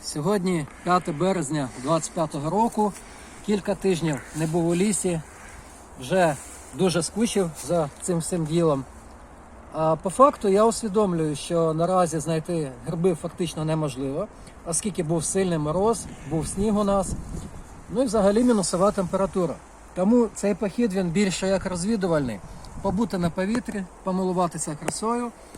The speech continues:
ну і, можливо, знайти все-таки щось цікавеньке. Отака локація у нас. В основному листяні породи дерев. Є тут верби, осики, берези. І взагалі люблю цю місцинку.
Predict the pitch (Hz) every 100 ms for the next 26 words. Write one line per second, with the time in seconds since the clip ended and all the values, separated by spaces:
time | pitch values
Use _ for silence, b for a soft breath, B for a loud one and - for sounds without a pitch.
0 | B - - 208 254 208 165 233 220 165
1 | 160 233 254 208 - 151 147 156 - 160
2 | 156 147 117 - - - - - - -
3 | 190 240 226 240 208 196 240 240 233 214
4 | 165 - 196 202 - - - - - -
5 | - - 151 175 214 214 208 185 180 -
6 | 190 190 170 180 175 160 147 175 208 226
7 | 220 - - - - - - - - -
8 | 147 196 185 147 156 214 208 175 180 147
9 | 202 214 185 143 160 190 202 160 156 -
10 | - - - - - - - - - -
11 | - - - - - - - 165 156 202
12 | 208 233 202 165 185 - 165 160 - 165
13 | 131